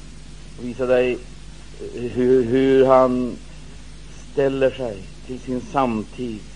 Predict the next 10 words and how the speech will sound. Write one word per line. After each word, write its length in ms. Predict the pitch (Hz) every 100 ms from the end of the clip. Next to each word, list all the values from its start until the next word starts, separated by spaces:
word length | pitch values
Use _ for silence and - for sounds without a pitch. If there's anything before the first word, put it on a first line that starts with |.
| - - -
makthavare 1000 | 120 123 - - - 117 117 113 110 110
och 260 | 101 123 - -
maktkonstellationer. 1300 | 117 123 - - 120 104 - 113 107 117 113 107 101 95 - - - - - - - - - - - - -
Massans 920 | 113 131 - - - - 135 127 123 - -
reaktioner. 1000 | 127 139 135 127 - - 123 110 101 92 - - - - - - - - - - - - - - - - -
Kan 120 | 110
du 80 | 101
i 300 | 117 117 117
honom 420 | 120 110 110 107 -
se 260 | 110 104